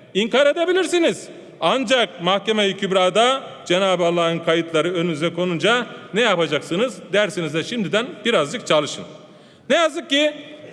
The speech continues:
A K P iktidarı birçok masum vatandaşımızı dinleyip kasetlerini yayınlarken,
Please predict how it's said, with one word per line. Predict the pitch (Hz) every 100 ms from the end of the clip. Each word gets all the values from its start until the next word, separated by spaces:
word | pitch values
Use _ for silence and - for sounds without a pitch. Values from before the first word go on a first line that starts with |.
| -
A | 180
K | 220
P | 226 277
iktidarı | - 254 254 254
birçok | 339 277 269 220
masum | 220 226 240 277
vatandaşımızı | 233 233 233 214 233 220 226
dinleyip | 226 226 226 - - - - -
kasetlerini | 196 202 220 254 226 240
yayınlarken, | 220 220 220 226 165